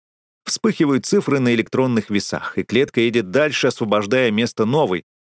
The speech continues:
а потом вся батарея наклоняется — Наступает беспорядочная толкотня, веселая куча мала, биение крыльев, и вот цыплята уже на ленте конвейера, крутят головами и приводят себя в порядок. Этот метод выгрузки птицы называется методом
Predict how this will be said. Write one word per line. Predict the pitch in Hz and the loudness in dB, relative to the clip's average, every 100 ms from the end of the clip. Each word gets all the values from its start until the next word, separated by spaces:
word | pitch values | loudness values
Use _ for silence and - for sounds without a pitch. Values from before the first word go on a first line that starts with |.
| - | -6
а | 117 | -2
потом | 151 214 165 | 0 0 0
вся | 156 | -2
батарея | 131 120 127 147 113 | 0 0 0 0 0
наклоняется — | 101 104 101 175 165 - 135 - _ - | 0 0 0 0 -2 -2 -4 -4 _ -2
Наступает | 123 165 208 135 | 0 2 2 2
беспорядочная | 127 - 131 127 113 - 110 | -2 0 0 0 -2 0 -2
толкотня, | - 123 - 95 - 143 156 - - | 0 -2 0 -4 0 -2 -2 -6 -2
веселая | 117 - 208 131 | -2 2 2 2
куча | - 123 113 | 0 -2 0
мала, | 95 95 170 143 | 0 2 2 0
биение | 92 190 190 127 110 | -2 0 2 0 -2
крыльев, | 208 214 165 143 - _ 110 | 0 0 2 0 -2 _ -2
и | |
вот | 131 214 | 2 0
цыплята | - 147 165 180 139 | 0 0 0 0 0
уже | 123 139 | 0 0
на | 104 92 | 0 0
ленте | 127 110 113 | -2 -2 -4
конвейера, | 101 95 110 98 80 80 _ _ - | -2 0 0 0 -2 -10 _ _ -4
крутят | 131 147 123 | 0 2 0
головами | 104 107 92 113 147 131 113 - | 0 0 2 0 0 0 -2 -4
и | 151 | -2
приводят | 131 107 123 107 | 0 2 2 0
себя | - 101 101 | -4 -2 -4
в | - | -2
порядок. | 101 90 - - - _ _ _ _ - | -4 -4 -10 -20 -20 _ _ _ _ -2
Этот | 143 127 | -2 0
метод | 170 151 131 | 0 0 0
выгрузки | 120 165 139 - 127 | 0 2 0 0 -2
птицы | - 185 - | 0 -2 0
называется | 120 107 131 135 - | 0 2 2 0 0
методом | 113 139 123 120 | 0 2 0 0